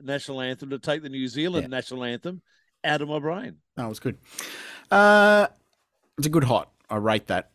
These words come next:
Speaker 2: Uh, Super Utes, genuine hot for the first time ever. Really well done. Good
Speaker 1: Yep.
Speaker 2: show. Good racing. Um,
Speaker 1: Better than the Sangals?
Speaker 2: Oh,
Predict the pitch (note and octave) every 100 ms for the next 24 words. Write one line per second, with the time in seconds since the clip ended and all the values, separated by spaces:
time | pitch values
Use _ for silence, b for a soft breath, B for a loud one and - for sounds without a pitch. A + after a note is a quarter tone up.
0 | _ - C3+ C3+ C3 C3 - F#3+ D#3+ D#3
1 | - - - _ _ _ - D3+ C#3 A#2+
2 | G#2 G#2+ G2 _ B2 A2+ - B2 - A2+
3 | G#2+ G#2 F#2 G#2 G#2 - _ - G#2+ A2+
4 | G2+ G2 F#2+ G2+ G2 F#2+ - B2 A#2+ -
5 | G#2+ G#2 G2 F2+ - B2 A2 G#2+ G#2+ A#2
6 | G#2+ G#2 B B B B - A#2 A2+ A2
7 | A2 G#2+ G#2+ C3+ F3 F3+ E3+ F3 E3 F3
8 | F#3+ A3+ G#3+ - _ _ _ _ _ _
9 | _ _ _ G3 D3+ B2+ A2 G#2